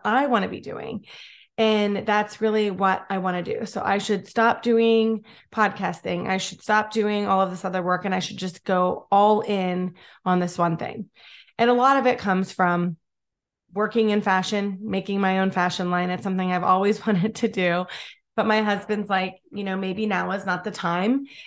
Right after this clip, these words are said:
Not saying he's putting me in a box. He just knows that the greatest things that I offer are connecting with people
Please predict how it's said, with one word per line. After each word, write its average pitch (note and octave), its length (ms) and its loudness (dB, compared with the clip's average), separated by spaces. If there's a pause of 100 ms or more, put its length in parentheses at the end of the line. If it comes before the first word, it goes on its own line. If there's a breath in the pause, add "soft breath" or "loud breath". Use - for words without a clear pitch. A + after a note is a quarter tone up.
Not G#3+ 280 2
saying A#3 240 6
he's A3+ 200 4
putting G#3+ 320 2
me G3+ 180 2
in G3+ 100 -2
a G3+ 40 0
box. G3 360 0
He G#3+ 120 -10
just G3+ 300 -8
knows F#3+ 560 2 (420 loud breath)
that F#3 300 2 (100)
the - 80 -2
greatest G3+ 440 0
things G3+ 240 -2
that F#3+ 80 -2
I F#3 140 0
offer F3+ 320 -2
are F3+ 240 -2
connecting F#3+ 460 -4
with G#3 140 -2
people F3+ 560 -2